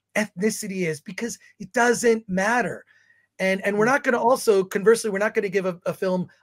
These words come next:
Speaker 1: a better review or a more favorable review because it's made by a certain type of person. That's,
Speaker 2: Yeah.
Speaker 1: that's not good either. That's
Speaker 2: Right.
Speaker 1: like, um, with the recent Supreme Court, uh,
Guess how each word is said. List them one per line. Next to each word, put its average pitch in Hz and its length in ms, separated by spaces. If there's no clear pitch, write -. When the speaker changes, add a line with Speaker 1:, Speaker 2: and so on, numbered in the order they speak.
Speaker 1:
a 175 100
better 208 540
review 165 600
or 180 120
a 185 40
more 185 160
favorable 196 500
review 151 360
because 185 200
it's 185 160
made 185 180
by 170 140
a 156 40
certain 160 240
type 151 200
of - 60
person. 139 400
That's, 175 160
Speaker 2:
Yeah. 151 160
Speaker 1:
that's 185 300
not 196 280
good 190 240
either. 185 420
That's 185 220
Speaker 2:
Right. 196 60
Speaker 1:
like, 185 320
um, 170 280
with 165 120
the 185 80
recent 185 320
Supreme 170 340
Court, 190 420
uh, 135 280